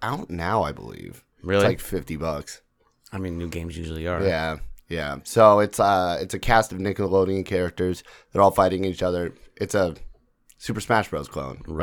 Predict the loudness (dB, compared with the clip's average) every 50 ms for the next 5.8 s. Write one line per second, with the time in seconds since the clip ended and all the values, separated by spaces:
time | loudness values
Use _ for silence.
0 | 0 0 0 -2 -8 _ _ -6 -4 -4 -4 -4 -6 -8 -10 -10 -6 -4 -4 -4
1 | -2 -4 -6 -8 -10 -12 -10 -8 -8 -8 -8 -8 -8 -8 -8 -8 -10 -12 -16 -18
2 | _ _ _ _ -8 -8 -8 -8 -6 -6 -6 -6 -6 -8 -8 -10 -10 -8 -10 -12
3 | -14 -16 _ _ _ _ -18 -16 -14 -14 -12 -14 -14 -16 -18 _ _ _ 0 0
4 | 0 0 0 -4 -8 -12 -10 -10 -10 -4 -4 -2 0 2 2 2 4 4 2 0
5 | -2 -6 -6 -4 -2 -2 -2 -2 -2 -4 -6 -6 -6 -8 -10 -12